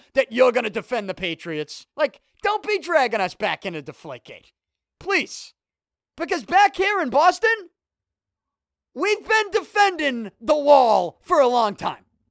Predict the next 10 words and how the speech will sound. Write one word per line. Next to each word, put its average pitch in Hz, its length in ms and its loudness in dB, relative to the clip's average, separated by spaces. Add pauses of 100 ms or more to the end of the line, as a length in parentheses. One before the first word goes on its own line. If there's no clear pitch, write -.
(1120)
Right 415 260 -2
now, 370 300 6
it's - 140 -8
at 302 160 2
a 262 60 0
little 262 220 2
bit 226 180 -2
of 196 80 -2
a 190 100 -2
pause 175 640 -4